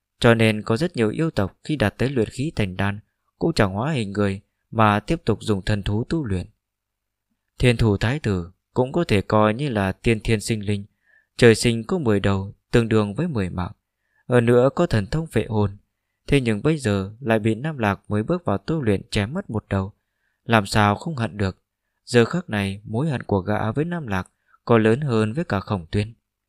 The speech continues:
Sau khi nghe xong, Nam Lạc nói: "Khổng Tuyên liền chẳng quan tâm tới thiên thủ thái tử nữa." Đối với y, những chuyện đó không đáng để bụng. Chỉ thấy y đột nhiên vung tay áo lên, trong tay có thêm một tấm phù. Khí tức của phù không mạnh,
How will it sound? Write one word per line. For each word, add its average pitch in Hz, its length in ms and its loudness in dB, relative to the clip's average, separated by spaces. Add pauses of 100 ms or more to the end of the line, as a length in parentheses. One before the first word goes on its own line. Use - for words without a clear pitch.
(520)
Sau 120 200 2
khi 123 160 0
nghe 110 200 0
xong, 98 320 -4 (320)
Nam 151 160 -4
Lạc 107 240 -2
nói: 104 240 -6 (760)
"Khổng 117 260 4
Tuyên 113 200 6
liền 110 240 0
chẳng 95 160 -2
quan 107 200 0
tâm 98 280 0
tới 120 120 0
thiên 117 180 -2
thủ 101 200 -2
thái 135 180 -4
tử 92 240 -6
nữa." 95 220 -10 (920)
Đối 117 180 6
với 143 140 2
y, 110 300 -2 (300)
những 151 160 -2
chuyện 110 220 4
đó 104 260 0
không 113 220 -2
đáng 110 220 -2
để 101 200 -4
bụng. 95 200 -4 (480)
Chỉ 117 180 4
thấy 120 140 4
y 117 280 2
đột 113 240 2
nhiên 113 160 0
vung 110 180 -2
tay 107 180 2
áo 113 220 -4
lên, 101 220 -6 (420)
trong 123 180 4
tay 110 200 2
có 151 220 -2
thêm 147 200 -2
một 101 80 0
tấm 131 300 -4
phù. 101 320 -4 (420)
Khí 127 140 2
tức - 240 -2
của 107 140 4
phù 104 340 0
không 156 280 -8
mạnh, 98 160 -4